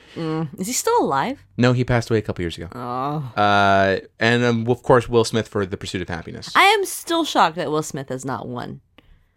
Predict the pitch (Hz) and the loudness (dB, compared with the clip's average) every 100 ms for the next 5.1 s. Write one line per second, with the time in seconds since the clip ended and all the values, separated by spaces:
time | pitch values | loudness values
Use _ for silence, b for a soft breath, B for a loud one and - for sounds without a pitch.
0 | b 180 196 240 330 302 285 247 208 214 | b -2 0 4 4 6 8 6 6 2
1 | 185 180 190 226 165 - 151 - 214 269 | 2 4 4 2 -2 -4 -6 -2 2 2
2 | 233 131 135 - b b b b _ - | 2 -2 -10 -18 b b b b _ -6
3 | 131 453 480 92 - - - - 285 233 | 0 2 4 2 -4 -16 -20 0 0 2
4 | 220 330 508 587 508 427 - - 269 254 | 4 4 4 0 0 0 0 -4 -4 -4